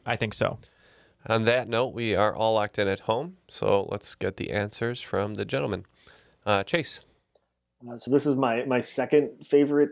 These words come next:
Speaker 3: Oscar gaffe after John Travolta calling Idina Menzel Adele Dazeem. <laughs>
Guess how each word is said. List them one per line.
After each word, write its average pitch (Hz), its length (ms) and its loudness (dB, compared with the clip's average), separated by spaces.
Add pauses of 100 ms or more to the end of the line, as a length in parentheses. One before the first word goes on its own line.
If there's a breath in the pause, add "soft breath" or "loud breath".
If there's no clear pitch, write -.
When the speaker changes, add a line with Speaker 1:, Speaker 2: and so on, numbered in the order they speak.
Speaker 3:
Oscar 135 360 -2
gaffe 143 460 2 (100)
after 110 380 0
John 107 280 -2
Travolta 107 640 2
calling 107 380 -2
Idina 113 380 0
Menzel 107 680 2
Adele 107 440 4
Dazeem. 117 600 0
<laughs> 196 640 4